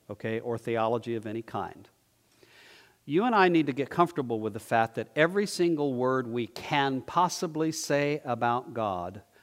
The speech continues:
will never be enough. Does that make sense? We can never finally and totally,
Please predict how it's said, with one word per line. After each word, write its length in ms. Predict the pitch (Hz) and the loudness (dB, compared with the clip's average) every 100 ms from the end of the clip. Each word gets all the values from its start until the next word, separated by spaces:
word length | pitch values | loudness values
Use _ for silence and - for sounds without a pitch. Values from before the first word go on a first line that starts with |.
| _ | _
will 140 | 117 | -8
never 260 | 107 110 110 | -4 -4 -4
be 140 | 110 | -6
enough. 460 | 113 113 80 - - _ _ _ _ _ _ _ _ _ _ _ _ _ | -6 -4 -8 -12 -20 _ _ _ _ _ _ _ _ _ _ _ _ _
Does 80 | _ | _
that 120 | 117 | -4
make 120 | 127 123 | -4 -4
sense? 340 | - - - _ _ _ _ _ _ _ _ _ - | -4 -6 -10 _ _ _ _ _ _ _ _ _ -10
We 140 | 127 | -6
can 300 | 120 139 123 | -4 -2 -2
never 380 | 120 147 170 170 - - - | 2 2 4 -2 -2 -20 -20
finally 760 | - - 185 202 220 220 220 | -4 6 8 8 6 0 0
and 180 | 214 208 | 0 -2
totally, 600 | - 175 170 160 160 156 | 0 2 4 2 2 0